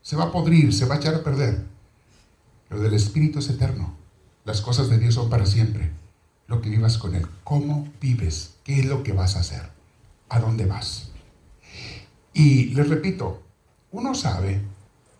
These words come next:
para qué nos hacemos. Yo sé si soy de Dios o no. Yo sé si lo busco en serio o no. Y también yo sé si yo soy el que pone las reglas con Dios.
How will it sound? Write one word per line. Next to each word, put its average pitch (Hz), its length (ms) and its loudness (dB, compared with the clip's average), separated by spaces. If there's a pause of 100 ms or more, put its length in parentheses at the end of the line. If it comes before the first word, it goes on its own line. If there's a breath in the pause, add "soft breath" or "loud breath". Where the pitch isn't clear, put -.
(520)
para 151 200 -2
qué 175 120 -2
nos 180 180 0
hacemos. 92 560 0
Yo 180 140 -4
sé 131 260 0
si 113 140 0
soy 107 180 -2
de 101 140 -4
Dios 95 260 0
o 98 60 -4
no. 80 200 -4 (760 soft breath)
Yo 202 100 -4
sé 247 140 -2
si 202 160 0
lo 143 100 4
busco 123 300 0
en - 80 -2
serio 98 300 0
o 85 40 2
no. 82 240 -4 (400 loud breath)
Y 165 80 4
también 202 340 2
yo 262 140 0
sé 233 400 2
si 165 260 2
yo 180 140 2
soy 180 320 0
el 165 140 -2
que 131 100 0
pone 147 320 0
las 117 240 2
reglas 113 400 2
con 95 220 -4
Dios. - 560 -6